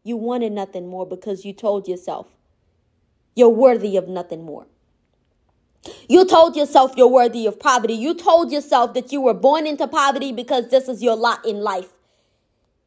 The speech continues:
And success is a rich man's dream, so why even bother to dream?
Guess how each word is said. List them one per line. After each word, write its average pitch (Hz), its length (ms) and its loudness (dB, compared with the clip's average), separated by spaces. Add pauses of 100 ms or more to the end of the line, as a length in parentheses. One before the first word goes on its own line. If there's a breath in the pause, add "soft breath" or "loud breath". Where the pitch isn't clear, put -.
(280 soft breath)
And 294 180 4
success 339 520 2
is 294 120 -2
a 269 140 4
rich 285 320 0
man's 240 320 -6
dream, 240 300 -6
so 262 180 2
why 269 220 6
even 285 260 -2
bother 254 380 2
to 226 120 0
dream? 185 420 -8